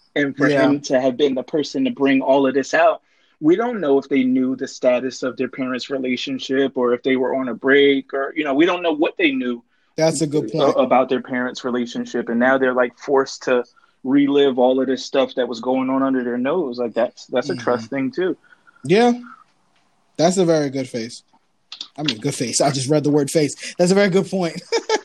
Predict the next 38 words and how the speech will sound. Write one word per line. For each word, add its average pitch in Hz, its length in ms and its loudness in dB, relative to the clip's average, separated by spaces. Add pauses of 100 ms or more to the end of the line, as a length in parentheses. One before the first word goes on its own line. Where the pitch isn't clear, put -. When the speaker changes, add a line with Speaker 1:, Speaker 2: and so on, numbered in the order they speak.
(240)
Speaker 2:
I 226 40 -10 (320)
Speaker 1:
He's 170 160 4
Speaker 2:
literally 180 260 4
read - 20 0
the 180 140 -2
Speaker 1:
FaceTiming 127 180 4
me, 123 80 2
Speaker 2:
word 117 140 0
Speaker 1:
guys. 117 240 0
That's 123 200 -2
what 123 100 -4
it 120 140 -6
is. 135 200 -4
He's, 131 140 -2 (240)
Speaker 2:
<laughs> 175 220 -4
Speaker 1:
he's, 135 160 -2 (220)
he's 139 200 -2
looking 147 260 2
up 143 140 2
a 127 60 -2
picture 160 360 0
of 135 60 6
me 131 160 4
to 123 80 2
put 147 260 -2
with 139 140 2
this, 127 320 -2 (120)
this 139 160 -2
podcast. 139 640 0 (380)
Speaker 2:
Yeah, 160 300 4
that's 160 200 2
exactly 160 380 0
what 151 140 -2
happened. 147 340 -4 (420)
But, 180 220 0
um, 160 340 0 (440)
I, 233 220 0 (1400)
yeah, 214 340 2